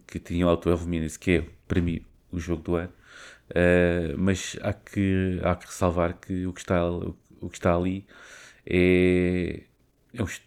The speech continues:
é um estúdio muito pequeno. Eu não sei quantas pessoas é que, agora sei que é um número muito reduzido de pessoas que fez, eh,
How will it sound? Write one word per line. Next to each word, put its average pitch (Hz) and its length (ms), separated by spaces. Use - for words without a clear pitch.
é 95 260
um 92 220
estúdio 90 320
muito 92 200
pequeno. 87 340
Eu 90 100
não 87 80
sei 87 140
quantas - 240
pessoas 85 260
é 85 60
que, - 160
agora 82 360
sei - 180
que - 80
é 107 40
um - 20
número 95 220
muito 90 220
reduzido 85 300
de - 60
pessoas 85 300
que - 80
fez, 85 280
eh, 80 300